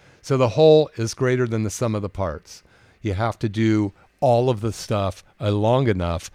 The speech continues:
to get your life back. And is it worth it? Question you've got to ask yourself. But we want to restore normal blood flow to the damaged tissue through the microcirculation, nitric oxide delivery to the cells.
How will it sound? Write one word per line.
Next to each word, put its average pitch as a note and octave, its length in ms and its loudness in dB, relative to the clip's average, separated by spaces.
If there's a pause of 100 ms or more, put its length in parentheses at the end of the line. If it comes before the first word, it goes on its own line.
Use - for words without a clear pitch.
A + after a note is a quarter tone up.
(160)
to A#2+ 100 -4
get G#2 300 0
your G#2 100 0
life F#2 320 -2
back. D2+ 260 -12 (280)
And G2+ 220 -4
is G#2 160 -2
it A2 100 -2
worth A#2 300 -4
it? B2+ 140 -2 (200)
Question A2 380 -4
you've G2 140 -6
got G2+ 140 -4
to G2 80 -4
ask F#2+ 240 -6
yourself. F2+ 500 -10 (460)
But A2 100 -4
we A2 120 0
want A2+ 180 -2
to G2+ 60 -2
restore B2+ 480 -2
normal C3 320 0
blood A#2 300 -2
flow A#2+ 280 -2
to A#2 140 -12
the G2+ 100 -8
damaged A2 480 -6
tissue G#2 380 -4
through A2 240 -8
the G2 80 -6
microcirculation, G#2+ 1200 -8 (380)
nitric G#2 440 -6
oxide G#2+ 640 -6
delivery G#2 520 -6
to - 140 -14
the F#2 100 -10
cells. F2 520 -10